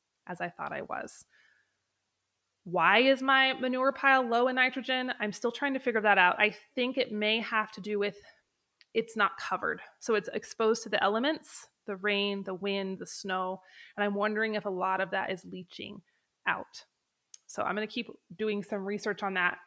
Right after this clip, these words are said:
probably do a follow-up episode eventually. But anyway, all that to say, I learned a lot from <laughs> testing my soil. Um, so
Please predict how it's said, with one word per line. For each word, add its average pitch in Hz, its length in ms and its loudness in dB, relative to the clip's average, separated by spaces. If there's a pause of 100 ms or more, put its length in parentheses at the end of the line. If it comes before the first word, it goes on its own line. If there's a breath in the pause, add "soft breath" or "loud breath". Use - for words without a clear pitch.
(300)
probably 208 260 0
do 190 120 0
a 185 40 -4
follow-up 190 420 -2
episode 175 400 -6
eventually. - 580 -10 (460 soft breath)
But - 180 8 (960)
anyway, 247 360 2
all 269 160 12
that 320 200 8
to 302 80 -8
say, 175 380 2
I 226 100 6
learned 233 300 2
a 247 40 0
lot 175 440 0 (140)
from 220 220 2
<laughs> - 20 -6
testing 202 680 -2
my 180 200 -4
soil. - 500 -8 (960)
Um, 190 400 2 (920)
so 208 340 -2